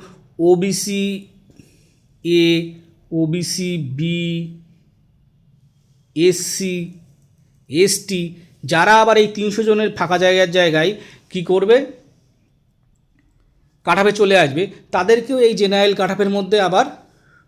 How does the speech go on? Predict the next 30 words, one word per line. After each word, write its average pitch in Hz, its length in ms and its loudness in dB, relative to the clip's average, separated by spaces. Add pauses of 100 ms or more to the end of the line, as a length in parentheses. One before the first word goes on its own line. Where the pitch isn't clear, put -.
(100)
ঢুকিয়ে 175 300 2
দেওয়া 202 220 6
উচিত। 175 540 0 (840)
দিয়ে 208 380 0 (540)
সেই 208 220 2
হিসাবে 247 340 4
ওবিসি 226 840 0
এই 185 180 0
ক্যাটাগরিগুলোতে 202 680 2
যেভাবে 196 300 2
ফাঁকা 190 300 -2
হবে 226 200 4
সেই 214 220 2
অনুযায়ী 196 460 0 (300)
আবার 180 240 2
একটা 180 220 -2
এক্সট্রা 220 640 -2 (140)
লিস্ট 156 300 -2
দেওয়া 113 260 -10
হবে। 104 160 -14 (240)
তো 202 60 -8
তার 156 340 0
ফলে 226 260 2
কী 240 160 2
হবে, 254 120 8
পুরো 208 320 0
লিস্ট 196 380 -2
দিতে 220 260 -2
হবে 156 280 2
না, 151 160 -4